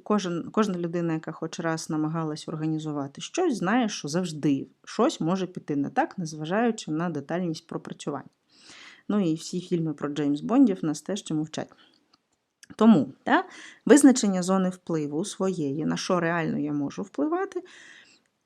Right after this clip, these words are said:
і на що я впливати не можу в конкретному випадку, і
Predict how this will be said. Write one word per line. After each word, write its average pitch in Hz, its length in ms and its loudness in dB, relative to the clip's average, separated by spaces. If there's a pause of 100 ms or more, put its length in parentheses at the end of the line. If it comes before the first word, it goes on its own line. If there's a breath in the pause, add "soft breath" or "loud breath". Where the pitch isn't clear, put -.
(240)
і 190 120 -2
на 165 140 0
що 302 500 0 (220)
я 190 180 0
впливати 180 540 -2
не 165 140 2
можу 151 500 -2
в - 80 -20
конкретному 208 640 0
випадку, - 680 -2
і 175 220 0